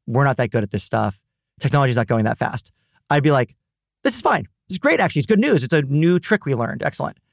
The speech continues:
It's because I am so optimistic that I think that there's a chance it will continue to improve very, very rapidly. And if it does, that, that's a, it's the, that optimism is what makes me worried.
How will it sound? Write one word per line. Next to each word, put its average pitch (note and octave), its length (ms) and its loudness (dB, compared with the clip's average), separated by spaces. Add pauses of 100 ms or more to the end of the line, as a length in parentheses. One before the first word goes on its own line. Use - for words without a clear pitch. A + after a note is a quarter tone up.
(400)
It's D3+ 160 0
because A#3 380 2
I D3+ 80 4
am C3 120 -2
so C#3 160 0
optimistic C3 580 0
that B2 100 0
I B2 80 0
think C3 220 -2
that A#2+ 140 -4
there's A#2+ 320 2 (640)
a B2 120 2
chance G3 540 0
it B2+ 100 -2
will A#2 120 -2
continue D3 460 2
to B2+ 120 0
improve A#2+ 420 2
very, A2+ 220 2
very G#2 180 2
rapidly. A2+ 500 -2
And A#2 80 -6
if F2 60 -10
it A2+ 180 -12
does, D3+ 440 0 (460)
that, D#3 200 -2
that's D#3 220 0
a, D3+ 40 -2
it's C3+ 240 -10
the, C3 160 -2
that B2+ 180 0
optimism D3+ 440 2
is G#2 120 -2
what C3 240 -2
makes A#2+ 240 -6
me - 80 -8
worried. B2 360 -2